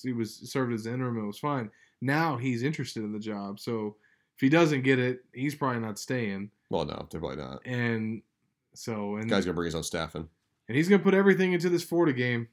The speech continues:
Speaker 1: I still think the Gators are gonna win big.
Speaker 2: Yeah, they'll win big. It's not gonna be a close football game.
Speaker 1: Never know with rivalries. It's gonna be a night game.
Speaker 2: Did they
Speaker 1: Seven,
Speaker 2: announce the kickoff time yet?
Speaker 1: yeah, seven thirty in the Swamp.
Speaker 2: Okay.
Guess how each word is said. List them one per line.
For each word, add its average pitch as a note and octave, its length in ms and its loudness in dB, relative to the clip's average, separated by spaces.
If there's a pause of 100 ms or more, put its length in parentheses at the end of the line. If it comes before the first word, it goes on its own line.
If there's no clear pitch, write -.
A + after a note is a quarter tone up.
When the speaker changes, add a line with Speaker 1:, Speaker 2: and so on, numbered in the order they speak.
(120)
Speaker 1:
I A#2+ 80 -8
still C#3+ 160 -2
think C3+ 180 -2
the A#2+ 60 -2
Gators B2 240 2
are A2+ 40 -2
gonna A2 140 -4
win A2 160 -2
big. G#2+ 260 0
Speaker 2:
Yeah, G#2 220 6
they'll F#2 100 0
win C2+ 140 -10
big. - 180 -16
It's - 140 -16
not - 60 -20
gonna - 100 -20
be - 60 -20
a - 20 -20
close - 220 -20
football - 240 -18
game. C2 220 -16 (1000)
Speaker 1:
Never C#3+ 240 0
know E3 140 4
with E3 140 2
rivalries. F3+ 640 4
It's - 100 -12
gonna E3 160 2
be F3 60 10
a F3+ 40 10
night F#3 240 6
game. A#3 460 8 (840)
Speaker 2:
Did G#2 60 0
they A#2 80 10
Speaker 1:
Seven, C3 100 8
Speaker 2:
announce C#3 140 6
the D3 120 2
kickoff D3 160 0
time D#3+ 180 2
yet? E3+ 160 4
Speaker 1:
yeah, G#3 120 2
seven D#3+ 320 0
thirty F#3+ 240 4
in G3+ 80 6
the G3+ 60 4
Swamp. G#3 480 -2
Speaker 2:
Okay. C4+ 180 -2